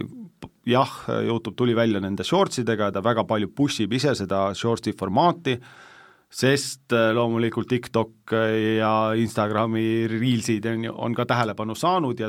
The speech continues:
t-, YouTube on seda ka väga palju ise ära võtnud. Samal ajal ei saa öelda, et nüüd tee lühemat või pikemat formaati. Äh, mina kindlasti soovitan jääda sellise sisu juurde, kus seda pikkust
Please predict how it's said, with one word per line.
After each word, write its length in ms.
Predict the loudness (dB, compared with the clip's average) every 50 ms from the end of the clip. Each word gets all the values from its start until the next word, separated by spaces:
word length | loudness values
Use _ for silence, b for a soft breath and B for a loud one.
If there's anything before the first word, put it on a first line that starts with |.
| -6 -10
t-, 140 | -14 -6 -2
YouTube 320 | -4 -2 -2 -2 -4 -4
on 80 | -4 -4
seda 160 | -2 -2 0 -2 0
ka 60 | -2
väga 160 | 0 -2 -2
palju 240 | -2 -2 -2 -2 -2
ise 160 | -2 0 0
ära 160 | 2 0 0 -4
võtnud. 400 | -8 -18 _ -14 -14 -14 -14 -20 -20 _ _ _
Samal 560 | -18 -4 2 4 4 6 6 4 2 2 0 0 -2
ajal 240 | -2 -2 -2 -2 -2
ei 100 | -2 0
saa 160 | 0 0 2
öelda, 320 | 0 0 0 -2 -2 -4
et 160 | -4 -4 _
nüüd 400 | 0 0 0 0 -2 -10 _ -8 -6 -6 -6 -2 _
tee 160 | 0 2 2
lühemat 560 | 2 2 2 4 2 2 2 0 -4 -4 -4 -4
või 80 | -2 0 0
pikemat 400 | 0 0 -2 -4 -4 -6 -6 -6
formaati. 560 | -4 -2 0 0 -2 -2 -6 _ -16 -16 -16 B B B B B B B B B B B B B B B _ -4
Äh, 400 | -2 0 0 0 0 0 0 -2
mina 420 | 0 0 2 2 4 4 2 2 0
kindlasti 500 | -2 -2 -2 0 -2 -4 -4 -6 -4 0
soovitan 540 | 2 2 2 2 0 -2 -2 -4 -2 0
jääda 480 | 2 2 2 2 0 0 -2 -2 -2 0 0 0 0 0 0 -2 -2 -4 -4 -6 b b b b -18 -16 -16 -16 -18 _ _ -8
sellise 300 | -4 -2 -2 -2 -2 -4
sisu 320 | 0 2 4 4 6 6 6
juurde, 540 | 6 6 6 4 4 2 0 -2 -2 -2 -2 -6 b b b b b b b b b b b b b b b
kus 220 | -2 0 0 0 0
seda 220 | 0 0 0 0 0
pikkust 760 | 2 0 0 0 0 -2 -4 -4 -4 -4 -12 _ _ _